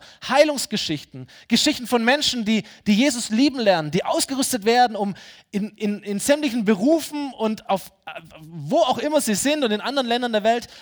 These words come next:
Gottes Reich bauen. Das sind die Geschichten. Das ist deine Geschichte und meine Geschichte.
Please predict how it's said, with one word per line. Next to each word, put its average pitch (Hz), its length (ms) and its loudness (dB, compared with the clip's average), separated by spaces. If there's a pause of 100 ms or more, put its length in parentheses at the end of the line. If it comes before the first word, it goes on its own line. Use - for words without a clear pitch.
(120)
Gottes - 460 -4
Reich 226 320 0
bauen. 147 260 2
Das 233 180 2
sind 285 140 -2
die 277 80 0
Geschichten. 233 480 -4 (160)
Das - 160 -4
ist 196 160 -6
deine 277 220 -2
Geschichte 214 360 -6
und 160 60 -6
meine 240 240 -8
Geschichte. - 560 -10